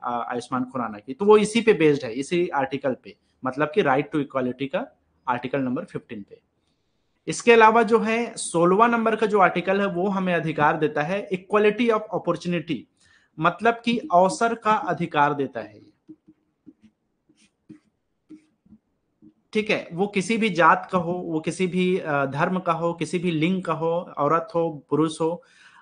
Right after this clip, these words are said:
अ, किसी भी जगह को बिलोंग करता हो, चाहे वो साउथ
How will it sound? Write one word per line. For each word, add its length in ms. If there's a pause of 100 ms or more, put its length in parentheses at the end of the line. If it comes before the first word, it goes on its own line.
अ, 340
किसी 240
भी 100
जगह 280
को 140
बिलोंग 320
करता 280
हो, 200
चाहे 180
वो 120
साउथ 300